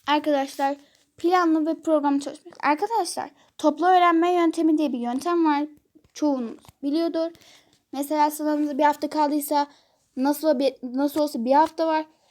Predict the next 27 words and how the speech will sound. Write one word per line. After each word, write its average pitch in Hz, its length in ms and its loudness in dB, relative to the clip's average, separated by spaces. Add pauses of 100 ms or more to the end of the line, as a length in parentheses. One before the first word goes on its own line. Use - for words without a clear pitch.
(560)
Pazar 262 320 2
günü 269 160 0
yaparım. 285 420 -2 (340)
Mesela 254 200 -14
pazartesi 254 500 0
günü - 120 -12
ise - 200 -18
sınavımız 302 540 -4
pazar 269 300 -2
günü 240 180 -10
yaparım 302 560 0 (200)
gibi 254 160 -6
ve 277 140 4
benzeri 240 420 -2 (260)
şeyler 285 440 0
asla 254 300 -2
kabul 240 220 -4
edilemez. 277 460 -8 (200)
Planlı 294 300 0
ve 247 100 -4
programlı 262 500 -6
çalışma 285 500 -6 (1400)
önemli 294 440 4 (360)
ölçüde 302 600 -4
çalışmamızı 269 540 -6
etkileyen 277 600 -2 (160)
alışkanlıklardır. 262 880 -6